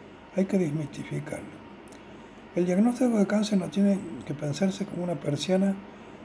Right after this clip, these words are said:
que se cerró, como un signo que se terminó la vida. Es una enfermedad curable siempre y cuando uno lo detecte en etapas tempranas.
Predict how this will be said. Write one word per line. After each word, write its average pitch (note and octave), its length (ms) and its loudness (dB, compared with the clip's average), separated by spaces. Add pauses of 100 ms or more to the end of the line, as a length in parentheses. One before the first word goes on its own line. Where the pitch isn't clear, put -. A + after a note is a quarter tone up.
(100)
que - 60 -8
se D#3 140 -4
cerró, F3 340 0
como E3 220 -6
un D#3 80 -4
signo F#3+ 320 2
que E3 60 -4
se D3 160 -8
terminó D3 480 -2
la D#3 120 -4
vida. B2+ 220 -8 (840)
Es F#3+ 100 6
una F#3+ 220 8
enfermedad D#3+ 440 2
curable G3 480 4
siempre F3+ 340 -4
y - 20 -10
cuando F3 340 -4
uno E3+ 240 -4
lo D3+ 120 2
detecte D#3 500 -2
en C3+ 60 -2
etapas D3+ 340 -6
tempranas. - 600 -12